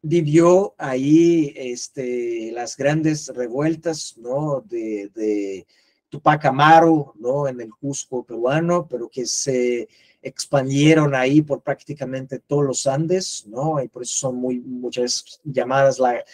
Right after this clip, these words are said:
de la gran sublevación, eh, andina, ¿no? Entre los años mil setecientos ochenta a mil ochocientos ochenta y uno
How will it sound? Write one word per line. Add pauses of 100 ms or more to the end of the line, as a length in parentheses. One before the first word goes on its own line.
(180)
de
la
gran
sublevación,
eh,
andina, (140)
¿no?
Entre
los
años (360)
mil
setecientos
ochenta
a
mil
ochocientos
ochenta
y
uno